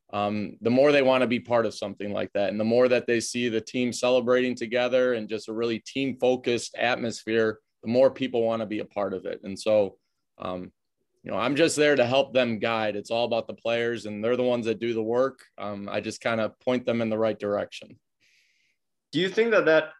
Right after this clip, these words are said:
Speaker 2: chemistry on the court is a large reason for the success of the program this year?
Speaker 1: Yeah, absolutely. Well, I, th-, I think it's kinda two parts. The team chemistry is a huge part of it, but I also think that every player on our team is very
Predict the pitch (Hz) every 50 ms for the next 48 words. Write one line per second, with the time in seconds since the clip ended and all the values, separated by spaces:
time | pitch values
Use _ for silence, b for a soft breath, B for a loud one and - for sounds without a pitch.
0 | - - 120 123 131 131 - - 139 117 113 113 113 110 - - 113 117 113 113
1 | - 110 107 110 107 104 - - - - 107 101 95 95 98 104 107 95 - -
2 | 92 95 101 98 113 110 113 110 - _ - 110 107 101 104 101 98 95 - -
3 | 95 - - - 98 98 98 - - 101 - - - 95 95 107 107 113 120 131
4 | 131 - 143 139 143 139 _ _ _ _ _ _ _ _ _ _ _ _ _ _
5 | - - - - - - - - 143 - - - 139 143 165 202 - 117 110 104
6 | 107 120 139 175 - - - - 135 135 170 170 151 156 - - - 156 151 151
7 | 147 - - - 185 165 - 117 107 104 107 - - - - 110 110 107 107 107
8 | 104 - - 139 135 131 127 131 127 135 151 147 139 - 135 135 135 131 131 127
9 | 110 101 107 110 107 104 95 117 135 151 147 - - 113 110 110 107 101 113 113
10 | 107 101 117 113 113 117 120 120 120 123 127 123 - 123 117 - - - 127 123
11 | 120 113 - - 113 113 110 110 110 104 - _ _ _ _ _ _ _ _ _
12 | _ _ _ _ _ _ _ _ _ _ _ - - 131 113 110 143 123 - -
13 | 127 135 135 143 139 135 127 127 123 120 117 110 110 - - 135 139 143 139 127
14 | 117 113 107 95 90 95 113 113 113 113 113 113 110 107